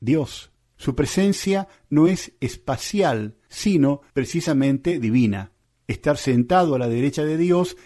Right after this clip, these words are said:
significa participar en la soberanía propia de Dios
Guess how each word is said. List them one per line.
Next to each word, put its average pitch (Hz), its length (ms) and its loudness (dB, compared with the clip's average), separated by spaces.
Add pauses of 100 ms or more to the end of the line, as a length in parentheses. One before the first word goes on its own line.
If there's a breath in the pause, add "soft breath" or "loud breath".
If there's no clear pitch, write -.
significa 196 720 -2
participar 165 800 -4 (260 loud breath)
en 147 220 2
la 151 80 -2
soberanía 160 800 -2
propia 180 340 -2
de 165 140 -2
Dios 175 400 2